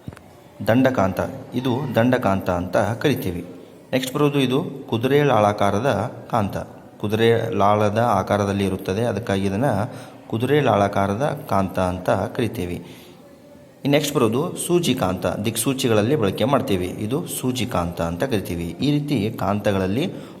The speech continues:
ಮೂರು ವಿಧಗಳು. ಒಂದು ದಂಡಕಾಂತ, ಇನ್ನೊಂದು ಕುದುರೆ ಲಾಳಾಕಾರದ ಕಾಂತ,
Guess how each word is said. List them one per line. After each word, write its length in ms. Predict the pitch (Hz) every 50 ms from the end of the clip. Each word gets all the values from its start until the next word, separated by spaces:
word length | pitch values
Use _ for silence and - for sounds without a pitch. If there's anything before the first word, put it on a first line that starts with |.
| - - 139
ಮೂರು 200 | 165 175 151 127
ವಿಧಗಳು. 440 | 110 92 98 92 90 90 92 - - - - - - - -
ಒಂದು 520 | - 104 107 107 139 160 196 196 - - - 98 92
ದಂಡಕಾಂತ, 640 | 98 113 131 135 127 123 101 95 92 90 87 - 120 135 - - - - -
ಇನ್ನೊಂದು 520 | 110 107 110 110 113 110 120 139 165 185 - - - - - - -
ಕುದುರೆ 320 | 107 101 95 135 143 139
ಲಾಳಾಕಾರದ 640 | 131 110 104 104 104 104 - 98 95 95 92 95
ಕಾಂತ, 360 | 90 - - 90 92 90 -